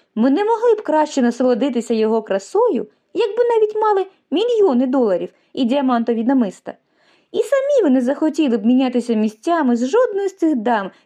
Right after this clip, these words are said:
якби навіть могли. Хотілося б вам бути цією дівчиною в білих мереживах і все життя ходити з таким кислим виразом обличчя, наче ви народились для того, щоб задирати ніс і зневажити цілий світ. Або цією дамою в рожевому,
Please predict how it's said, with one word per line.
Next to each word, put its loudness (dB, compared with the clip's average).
якби 0
навіть 2
могли. -2
Хотілося 0
б -2
вам -2
бути -2
цією 0
дівчиною -2
в -4
білих -2
мереживах 0
і -6
все -2
життя 0
ходити -2
з -6
таким 0
кислим 0
виразом 0
обличчя, -2
наче 0
ви -2
народились 0
для -2
того, 0
щоб -2
задирати 0
ніс -2
і -2
зневажити 0
цілий -2
світ. -14
Або 0
цією 0
дамою 0
в 2
рожевому, -2